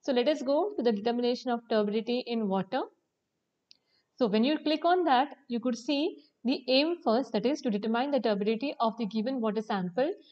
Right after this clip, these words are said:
using nephrometer. Okay, then if you go on this theory tab, you could go through all the theory part on turbidity, that what is turbidity and how it is present in water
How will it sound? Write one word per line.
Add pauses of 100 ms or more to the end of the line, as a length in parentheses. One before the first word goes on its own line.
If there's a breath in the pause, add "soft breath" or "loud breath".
(140)
using
nephrometer. (380)
Okay, (260 loud breath)
then
if
you
go
on
this (140)
theory
tab, (1400)
you
could
go
through (220)
all
the
theory
part (180)
on
turbidity,
that
what
is
turbidity (420 loud breath)
and
how
it
is
present
in
water